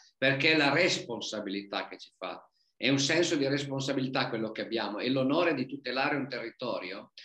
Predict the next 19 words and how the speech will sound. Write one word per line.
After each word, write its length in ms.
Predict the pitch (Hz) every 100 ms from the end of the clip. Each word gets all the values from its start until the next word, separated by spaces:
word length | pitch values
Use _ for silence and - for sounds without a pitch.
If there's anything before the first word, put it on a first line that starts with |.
| -
è 80 | -
un 160 | 113 120
grande 480 | 123 165 151 127 120
onere, 440 | 135 175 170 156
ma 80 | 123
è 40 |
un 120 | 117
grande 400 | 107 110 117 117
onore. 460 | 117 101 90 87 90
Quindi 320 | 143 160 147
partiamo 540 | 139 135 135 160 175 165
di 140 | 143
lì, 320 | 135 120 - _ _ _ _
coinvolgendo 720 | 120 120 127 127 139 160 156
le 100 | 135
istituzioni 680 | 127 123 135 - 151 180 165
che 140 | -
hanno 680 | 123 139 139 131 131 - - _ _ _ -
loro 500 | 156 160 131 - -